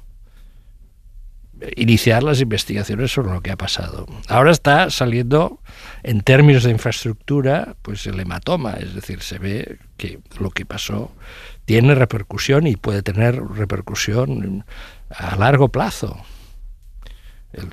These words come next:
el, y en, por ejemplo, en lo que respecta a Cataluña, re-, ha reemergido un malestar de fondo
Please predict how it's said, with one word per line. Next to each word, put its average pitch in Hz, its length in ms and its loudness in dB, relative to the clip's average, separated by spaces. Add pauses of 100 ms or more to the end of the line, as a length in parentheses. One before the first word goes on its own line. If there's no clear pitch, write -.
el, - 600 -12
y 160 340 8
en, 101 280 -4
por 104 140 -10
ejemplo, 98 320 -4
en 87 80 -4
lo 90 80 -4
que 92 120 -10
respecta 101 840 -4
a 107 60 -6
Cataluña, 120 560 0
re-, 123 180 4
ha 131 180 6
reemergido 139 920 2
un 104 140 -4
malestar 107 540 -4
de 101 140 -4
fondo 160 720 2